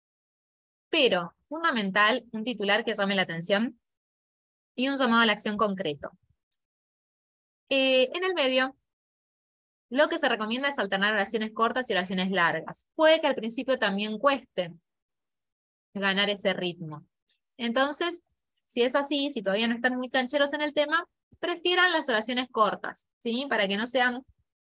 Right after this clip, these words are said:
eh, esas oraciones súper extensas que nos pierden a los lectores. Después, con la práctica, sí, ya van a poder ir alternando oraciones cortas y oraciones largas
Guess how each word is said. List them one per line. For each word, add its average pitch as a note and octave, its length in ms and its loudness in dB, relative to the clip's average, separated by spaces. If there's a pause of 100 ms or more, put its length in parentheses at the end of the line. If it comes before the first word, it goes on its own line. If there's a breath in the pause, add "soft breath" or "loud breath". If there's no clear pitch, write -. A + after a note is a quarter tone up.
(1160)
eh, F#3 420 0
esas G3+ 200 -6
oraciones A3 500 -4
súper A#3 300 -6
extensas A#3 640 -2
que A3 340 0 (640)
nos G3 340 -4
pierden G#3+ 760 2
a F#3 100 2
los F#3 120 -2
lectores. F3+ 640 -4 (800)
Después, C4 500 2
con D4+ 140 -2
la C#4 120 2
práctica, D4 520 -2
sí, C#4+ 420 -2
ya A3+ 140 0
van A3 140 2
a A3 100 -2
poder G3+ 440 0
ir A3 180 -4
alternando G#3 560 0
oraciones F#3+ 360 -4
cortas G#3 360 0
y G3 40 -2
oraciones G3 340 -4
largas G#3+ 460 2